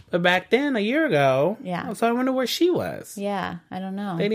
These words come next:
Speaker 1: even say where she was at. I mean, they did say Cameron, you know, how she was there, but she was just coaching, but
Speaker 2: Mm-hmm.
Speaker 1: it's like, where's she at? Hmm. And Faith was off to the side. Okay.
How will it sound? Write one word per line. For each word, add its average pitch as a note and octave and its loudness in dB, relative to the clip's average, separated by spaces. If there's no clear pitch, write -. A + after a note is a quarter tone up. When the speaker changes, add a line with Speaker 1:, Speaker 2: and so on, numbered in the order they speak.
Speaker 1:
even G#3 -2
say A3+ -2
where A3 -2
she A#3 -6
was C#4 -10
at. D#2+ -10
I C#3 -4
mean, D#3+ 4
they E3 4
did F3+ 0
say F#3 0
Cameron, E3+ 0
you D#3 -2
know, C3 0
how C3+ 0
she D3+ 0
was C#3+ 0
there, C3 4
but A#2 -2
she - -2
was C#3 2
just A#2 -6
coaching, B2+ 2
but G#2+ -2
Speaker 2:
Mm-hmm. F3 -4
Speaker 1:
it's - -20
like, C4+ -6
where's D#4+ -4
she D4+ -4
at? E2+ -8
Hmm. G3+ -4
And A2+ -12
Faith C#3 -4
was A#2+ -10
off B2 -4
to - -10
the G2 -14
side. E3 0
Okay. D4 -2